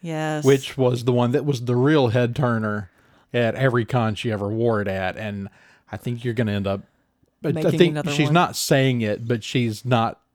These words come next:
Speaker 2: she,
Speaker 1: Not
Speaker 2: she's
Speaker 1: saying it. <laughs>
Speaker 2: well, sh-, yeah, she's pretty unhappy
Speaker 1: That
Speaker 2: that
Speaker 1: she's
Speaker 2: that dress
Speaker 1: outgrown it.
Speaker 2: doesn't fit anymore.
Speaker 1: I actually bought a coup-, well, a couple of years ago now,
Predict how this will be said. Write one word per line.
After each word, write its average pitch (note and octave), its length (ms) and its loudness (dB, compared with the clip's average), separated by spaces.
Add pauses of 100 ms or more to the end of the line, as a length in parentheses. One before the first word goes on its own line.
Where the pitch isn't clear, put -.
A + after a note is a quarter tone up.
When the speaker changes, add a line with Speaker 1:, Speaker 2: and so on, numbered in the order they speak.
(380)
Speaker 2:
she, D#3+ 180 0
Speaker 1:
Not D#3+ 180 2
Speaker 2:
she's D#3 160 2
Speaker 1:
saying F3 320 2
it. E3+ 200 2 (140)
<laughs> - 140 -6
Speaker 2:
well, D#3 320 6 (100)
sh-, D#3+ 220 -8 (120)
yeah, A#2 440 0
she's F#3 320 -2 (280)
pretty C#3+ 280 4
unhappy A2+ 720 -2 (540)
Speaker 1:
That B2+ 80 0
Speaker 2:
that C3 120 4
Speaker 1:
she's A2 140 2
Speaker 2:
that B2 200 4
dress A#2 240 4
Speaker 1:
outgrown A#2 160 0
it. - 20 2
Speaker 2:
doesn't G2 200 -2
fit G#2+ 220 0
anymore. F2+ 500 -4 (120)
Speaker 1:
I B3 220 4
actually F#3 380 2
bought D#3 540 0 (240)
a D#3 80 -6
coup-, - 240 -6 (100)
well, E3 340 -8 (240)
a - 40 -20
couple G#3+ 220 -4
of F3 60 0
years F#3 260 0
ago D3+ 200 -2
now, D3 380 -4